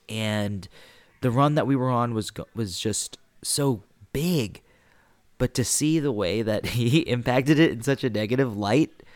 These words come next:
was maddening. Um, you know, but overall, okay, let, Kevin Porter Junior had himself a game, man. Ten to nineteen from the field, five of eleven from three.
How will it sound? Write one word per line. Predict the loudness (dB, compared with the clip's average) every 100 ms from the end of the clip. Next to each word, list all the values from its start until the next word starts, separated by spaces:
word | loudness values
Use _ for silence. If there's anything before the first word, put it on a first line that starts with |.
| -20 _
was | 2 4
maddening. | 4 4 2 2 0 -4 -12 -20 _ _ _ _ _
Um, | -2 0 0 -2 -8 -14 -20 -14
you | -6
know, | -2 0 -2 -4 0
but | 0 0 -4 -20 -20 -20 -4
overall, | 0 4 6 6
okay, | 2 -4 -2
let, | -4 -6 _ _ _ _ _ -8
Kevin | -4 0
Porter | 2 2
Junior | 4 2 2 0 -2 -8 -8
had | -4
himself | -2 -2 -4
a |
game, | -4 -2 -2 -4
man. | -8 -10
Ten | -6 -4
to |
nineteen | -2 -2 -2
from | -4 -4
the |
field, | -2 0 0 -2
five | -10 -10
of |
eleven | -8 -6 -6 -8
from | -12
three. | -12 -6 -4 -2